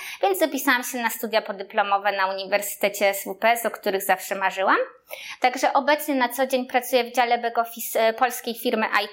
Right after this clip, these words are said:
T, a oprócz tego, e, jestem współtwórcą marki Work and Flow, Poczuj radość z pracy i tam właśnie łączę te zagadnienia związane z H R-em, a przede wszystkim ze szczęściem w pracy i z tego miejsca chciałam bardzo pozdrowić moją wspólniczkę Anię.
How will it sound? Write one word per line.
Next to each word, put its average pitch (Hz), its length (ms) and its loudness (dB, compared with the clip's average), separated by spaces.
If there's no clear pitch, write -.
T, 254 60 0
a 302 200 4
oprócz 311 320 -6
tego, 285 460 4
e, 247 220 2
jestem 254 340 -2
współtwórcą 269 680 0
marki 254 540 -2
Work 262 280 2
and 220 120 0
Flow, 226 420 2
Poczuj 240 320 -2
radość 196 380 -2
z - 60 -12
pracy 190 360 0
i 262 100 -4
tam 320 180 2
właśnie 294 480 2
łączę 277 360 0
te 247 260 2
zagadnienia 254 640 0
związane 240 920 0
z - 60 -6
H - 120 2
R-em, 339 280 2
a 247 60 -2
przede 254 300 -2
wszystkim 254 380 -4
ze 233 140 0
szczęściem 214 500 -2
w - 100 -10
pracy 247 360 0
i 285 100 2
z - 80 -4
tego 311 240 2
miejsca 294 300 -2
chciałam 262 340 2
bardzo 262 300 2
pozdrowić 262 540 0
moją 247 240 -2
wspólniczkę 233 680 -2
Anię. 185 260 -4